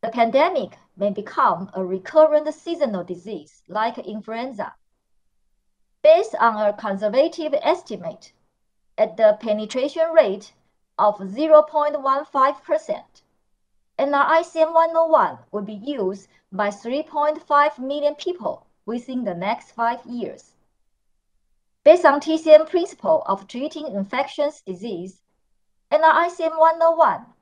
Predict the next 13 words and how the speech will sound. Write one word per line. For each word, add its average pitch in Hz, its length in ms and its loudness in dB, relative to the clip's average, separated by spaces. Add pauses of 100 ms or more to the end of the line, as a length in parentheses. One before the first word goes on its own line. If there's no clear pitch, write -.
(140)
may 214 140 -8
be 208 100 -6
used 285 440 -6
for - 280 -2
other 277 280 2
indications 220 880 -8 (320)
caused 262 320 -2
by 190 180 0
viral 254 500 2
infection, 214 520 -6 (260)
such 240 280 -2
as 240 340 -2
influenza 247 600 -6